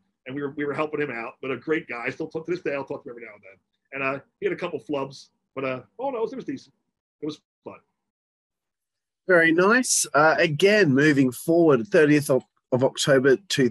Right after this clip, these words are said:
Speaker 2: thousand, uh, Dean Malenko and Perry Saturn defeat Bob Evans and J R Ryder at the Fleet Center in Boston.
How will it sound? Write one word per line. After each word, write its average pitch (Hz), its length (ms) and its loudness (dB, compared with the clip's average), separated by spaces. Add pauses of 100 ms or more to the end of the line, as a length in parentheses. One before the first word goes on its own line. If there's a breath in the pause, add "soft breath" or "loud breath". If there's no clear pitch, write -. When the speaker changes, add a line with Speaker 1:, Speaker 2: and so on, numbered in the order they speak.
Speaker 2:
thousand, 165 640 2 (140)
uh, 127 240 2 (280 loud breath)
Dean 170 240 6
Malenko 156 580 4
and 123 140 0
Perry 131 300 2
Saturn 123 540 2
defeat 120 460 2 (120)
Bob 131 320 4
Evans 113 460 4
and 101 260 0
J 104 240 2
R 101 220 0 (100)
Ryder 104 480 0 (240 loud breath)
at 107 160 0
the 117 80 0
Fleet 127 380 0
Center 110 300 2
in 104 200 0
Boston. 143 720 2